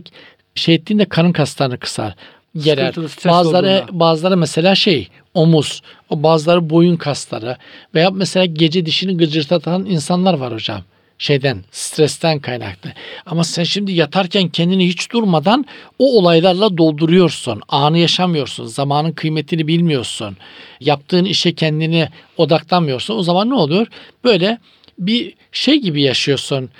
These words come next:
Speaker 1: Hayalet gibi yaşıyorsun. Kendi zamanın üzerindeki kontrolü kaybediyorsun.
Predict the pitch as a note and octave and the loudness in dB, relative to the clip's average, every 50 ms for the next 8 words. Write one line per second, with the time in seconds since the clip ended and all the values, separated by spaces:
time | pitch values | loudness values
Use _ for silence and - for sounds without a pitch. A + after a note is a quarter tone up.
0 | - - _ _ - - D#3 F3 F3+ F3+ F#3 A3+ A3 - - - D#3 C#3+ C#3 C3 | -20 -20 _ _ -4 0 2 4 4 4 4 2 0 0 -2 -2 0 2 0 0
1 | A#2+ - - D3 C#3 A#2+ - - D3+ C#3 C#3+ - E3+ E3+ F3 E3+ F3+ A3 A#3 A#3 | 0 0 -2 -2 -2 -2 -4 -4 -4 -4 0 0 0 0 0 0 0 0 0 0
2 | - - - - - - - _ - - D3+ D3 D#3 D#3+ D#3+ E3 F3 G3 G#3+ A3+ | -2 -6 -14 -20 -20 -20 -20 _ -12 -4 0 0 2 2 2 2 2 0 -2 -4
3 | G3 D3+ F3 E3+ F3 F3+ F3 E3+ - G3+ - - E3+ E3 E3 - E3 D#3+ E3 E3 | -2 0 0 0 0 0 -2 -2 -4 -6 -6 -4 -4 -4 -2 -2 -2 -2 -2 -2
4 | - E3 E3 E3 D#3+ D#3 C#3+ C#3 C#3 B2 - - - C3 A2+ | 0 0 0 2 0 -2 -4 -4 -4 -6 -4 -6 -6 -8 -8